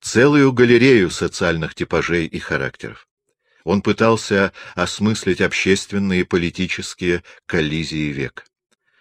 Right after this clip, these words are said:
Вполне естественно, что это привело его к потребности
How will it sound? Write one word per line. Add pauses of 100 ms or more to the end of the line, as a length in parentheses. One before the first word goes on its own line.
(220)
Вполне
естественно,
что
это
привело
его
к
потребности